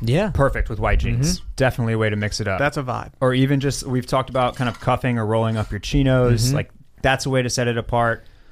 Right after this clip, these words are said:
Speaker 2: Uh, I do like wearing mine open sometimes with just a t-shirt or tank top underneath. So, yeah, I, I, I think that's the, the right call right now is just if you put it together with just, like, khaki shorts and boat shoes or flip-flops,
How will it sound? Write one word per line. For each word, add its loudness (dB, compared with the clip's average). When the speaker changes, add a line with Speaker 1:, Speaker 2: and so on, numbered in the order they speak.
Speaker 2:
Uh, -2
I -2
do 0
like 0
wearing 0
mine -2
open 0
sometimes 0
with -4
just -8
a -16
t-shirt -4
or 0
tank -4
top -2
underneath. 0
So, 2
yeah, -2
I, -4
I, 0
I -2
think -2
that's 0
the, 2
the -2
right 0
call -2
right -2
now 0
is 0
just -2
if 0
you 0
put 2
it -4
together 2
with 0
just, -4
like, -4
khaki 0
shorts 0
and 0
boat 0
shoes 2
or -2
flip-flops, 0